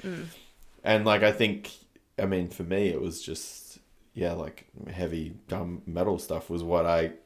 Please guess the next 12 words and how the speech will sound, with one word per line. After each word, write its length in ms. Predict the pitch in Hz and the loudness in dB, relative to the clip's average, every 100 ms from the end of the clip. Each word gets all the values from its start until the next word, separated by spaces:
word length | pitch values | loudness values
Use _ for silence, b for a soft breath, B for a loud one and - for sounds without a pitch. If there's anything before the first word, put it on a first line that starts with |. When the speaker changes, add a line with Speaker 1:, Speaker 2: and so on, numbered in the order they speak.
| _ _ | _ _
Speaker 2:
sort 220 | - 90 | -4 -2
of 80 | 85 | -2
fell 280 | - 101 90 | 4 6 8
into, 600 | 95 95 101 87 87 87 b b b b b | 6 2 2 2 2 0 b b b b b
and 200 | 92 92 | 2 6
then 380 | 90 87 87 85 - | 6 6 2 -6 -6
I 40 | - | -2
think 220 | 113 95 | 0 2
for 160 | - 87 | 4 4
a 60 | |
while 480 | 82 90 92 90 90 | 4 6 8 8 6
in 320 | 87 90 87 | 2 -2 -6